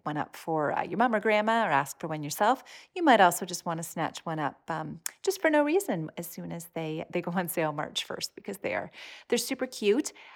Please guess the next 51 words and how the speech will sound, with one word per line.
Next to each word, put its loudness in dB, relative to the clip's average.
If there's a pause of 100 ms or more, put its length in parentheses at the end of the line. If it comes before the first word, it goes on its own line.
(160)
Um, 2
there 8
are 12
also 8
a 6
couple 2
of 2
mommy 2
and 0
me -2
options 2
as -4
well. 4
So -8
you -2
can -6
get 0
the -8
regular 0
size -4
bracelet -6
with -6
a -8
smaller 0
bracelet, 0
or 0
if -10
you -6
do -10
have -10
an -8
older 2
child 4
you -8
want -2
to -12
twin -6
with, -4
you -10
can -12
actually -8
get -4
it, -8 (300)
get 6
it 2
made 6
larger. 4
You -6
can -12
request -10
that 0